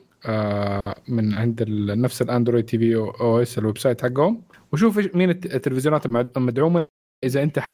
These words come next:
حاب تشتري جهاز جديد. وإذا حابب إنك ت-، تعرف أنت الجهاز الحالي عندك هل هو برضه مدعوم ولا لا، روح، آه، آه، عندهم، آه، سبورت بيج مكتوب فيها، إنك تروح تشيك منك أب ستور،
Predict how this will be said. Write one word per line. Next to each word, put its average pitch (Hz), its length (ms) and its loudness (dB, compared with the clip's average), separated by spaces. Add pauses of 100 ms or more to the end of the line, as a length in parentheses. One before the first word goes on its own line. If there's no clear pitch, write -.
(300)
حاب 151 160 0 (540)
تشتري 127 560 0
جهاز 113 280 -4
جديد. 98 240 -12 (160)
وإذا 180 220 2
حابب 180 220 0
إنك 156 180 -2 (340)
ت-، 131 80 -10 (320)
تعرف 151 260 2
أنت 143 140 -6
الجهاز 131 340 0
الحالي 123 340 0
عندك 123 320 -2
هل 131 60 0
هو 127 360 2
برضه 120 280 -2
مدعوم 120 300 0
ولا 110 140 2
لا، 143 240 -2 (280)
روح، 160 280 2
آه، - 40 -12
آه، 143 260 0
عندهم، 127 580 0
آه، 113 260 2
سبورت 123 460 -2
بيج 170 340 -2 (260)
مكتوب 127 360 -4
فيها، 143 340 0 (360)
إنك 123 360 0
تروح 180 260 4
تشيك 175 580 0
منك 117 340 -2
أب 143 280 0
ستور، 165 400 0